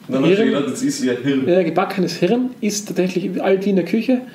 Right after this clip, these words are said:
Speaker 2: Und
Speaker 1: Von,
Speaker 2: das schm-
Speaker 1: von, von was? Welch-, von welchem, äh,
Speaker 2: Ja, von der Kur.
Speaker 1: von der Kur, ja.
Speaker 2: Genau, da haben sie alles und das ist und schmeckt wirklich, als hätte man Eierspeis, sehr dunkle Eierspeis paniert.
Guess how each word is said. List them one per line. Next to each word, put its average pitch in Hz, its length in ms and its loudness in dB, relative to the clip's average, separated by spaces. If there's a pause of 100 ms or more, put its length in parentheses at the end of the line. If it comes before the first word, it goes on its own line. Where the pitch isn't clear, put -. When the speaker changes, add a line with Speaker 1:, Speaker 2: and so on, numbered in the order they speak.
(300)
Speaker 2:
Und - 0 -
Speaker 1:
Von, 170 160 2
Speaker 2:
das 170 100 4
schm- - 400 -2
Speaker 1:
von, 127 140 0
von 110 80 -4
was? - 520 -2
Welch-, 139 260 -2
von 131 220 -2
welchem, 131 480 -2
äh, 117 200 -2
Speaker 2:
Ja, 156 120 4
von 151 240 -6
der 147 100 -2
Kur. 214 360 0 (300)
Speaker 1:
von 120 80 -10
der 135 100 -2
Kur, 131 280 0
ja. 107 60 -4
Speaker 2:
Genau, 190 180 4
da 156 120 2
haben 180 160 2
sie 180 120 0
alles 208 400 0
und 180 220 0
das 190 160 2
ist 214 300 -2
und 185 100 0
schmeckt 190 340 -2
wirklich, 202 360 0
als 202 160 -4
hätte 190 180 2
man 180 140 0
Eierspeis, 160 720 0 (160)
sehr 185 160 0
dunkle 208 500 2
Eierspeis 180 560 2
paniert. 160 480 0